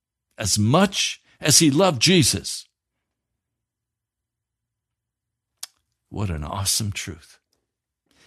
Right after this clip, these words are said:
Well, we're almost out of time for this broadcast today. We're coming to the end of the month.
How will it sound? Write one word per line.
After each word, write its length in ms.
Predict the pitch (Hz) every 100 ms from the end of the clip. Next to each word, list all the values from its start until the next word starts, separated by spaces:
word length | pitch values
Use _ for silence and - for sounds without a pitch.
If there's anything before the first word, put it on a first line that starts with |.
| _
Well, 140 | - 92
we're 180 | 95
almost 500 | 98 101 101 104 -
out 160 | 104 95
of 140 | 98
time 340 | - 98 87 92
for 160 | -
this 240 | 78 85 -
broadcast 720 | - 85 85 - 85 85 -
today. 400 | 90 76 78 85 - _ _ _ _ _ _ _ _ _ _ _ _ -
We're 80 |
coming 340 | 85 117 110 110
to 100 | 101
the 200 | 95 90
end 160 | 90 92
of 100 | 101
the 100 | 104
month. 500 | 85 78 - -